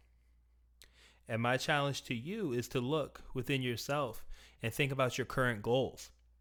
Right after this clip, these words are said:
Are those goals certain, or excuse me, are those goals surface level, or are there deeper roots there when you really start to think about it?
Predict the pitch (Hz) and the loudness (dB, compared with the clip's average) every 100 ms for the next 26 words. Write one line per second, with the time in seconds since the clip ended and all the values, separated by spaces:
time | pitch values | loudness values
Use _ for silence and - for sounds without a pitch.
0 | _ _ - _ - - - 120 131 139 | _ _ -20 _ -20 -10 2 4 4 2
1 | 123 139 131 - - 127 135 135 131 - | 2 0 0 -2 0 0 0 -4 -6 -10
2 | - - - _ - 117 - 127 113 113 | -20 -20 -20 _ -8 -6 0 0 2 4
3 | 120 127 120 - 123 123 123 - - - | 4 4 2 4 6 6 2 -6 -12 0
4 | 143 135 139 - 120 127 139 175 208 - | 2 2 2 -2 2 2 2 -2 -6 -14
5 | - - - _ - 131 123 - _ _ | -20 -20 -20 _ 2 2 2 -6 _ _
6 | _ _ _ _ - 131 143 147 143 139 | _ _ _ _ -2 2 4 4 4 4
7 | 135 - _ _ _ - 120 113 143 147 | 2 -8 _ _ _ -12 -10 0 2 4
8 | 143 135 127 110 113 127 110 - - 117 | 6 6 6 2 4 4 4 -2 -4 0
9 | 104 87 - - - - - - 120 120 | 0 -2 -10 -10 -10 -14 -16 -4 0 2
10 | 117 117 - 113 - - 117 127 104 90 | 2 2 2 -2 -2 -6 -6 -6 -8 -8
11 | 82 | -10